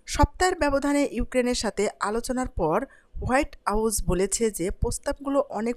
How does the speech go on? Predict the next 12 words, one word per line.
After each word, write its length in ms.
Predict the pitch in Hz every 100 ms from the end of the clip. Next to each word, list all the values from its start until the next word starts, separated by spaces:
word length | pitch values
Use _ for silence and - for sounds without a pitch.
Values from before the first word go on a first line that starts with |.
| -
পরিমার্জিত 580 | 240 247 254 247 254 294
করা 280 | - 202
হয়েছে, 400 | 156 131 - - - _ _ - - -
যদিও 520 | 185 294 294 330 247 285 - - _ -
হালনাগাদ 640 | 175 - 285 302 185 277 -
করা 220 | - 190 190
পরিকল্পনার 640 | 196 190 185 180 180 185
বিস্তারিত 480 | 175 190 185 185 277 -
এখনও 320 | 233 - 285
নিশ্চিত 360 | 269 - 294 -
করা 200 | 262 269
হয়নি। 400 | 233 208 143